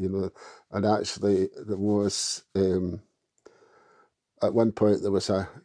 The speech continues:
Kenneth, and it sounded like Fletcher had been killed, and I, uh, his wife was obviously going really up the pole, and actually for some, I don't know how he did it, but I got through to the Ministry of Defence,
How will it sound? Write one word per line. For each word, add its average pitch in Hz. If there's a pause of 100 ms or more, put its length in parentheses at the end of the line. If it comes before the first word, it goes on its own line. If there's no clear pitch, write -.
Kenneth, 104
and 98
it 98
sounded 113
like 95
Fletcher 98
had 90
been 92
killed, 98 (520)
and 98
I, 101
uh, -
his 104
wife 110
was 95
obviously 98
going 90 (360)
really 98
up 95
the 95
pole, 107 (400)
and 104
actually 104 (140)
for -
some, 117 (240)
I 101
don't 101
know 101
how 110
he 98
did 107
it, - (360)
but 98
I 95
got 95
through 107
to -
the 98
Ministry 98
of 90
Defence, 104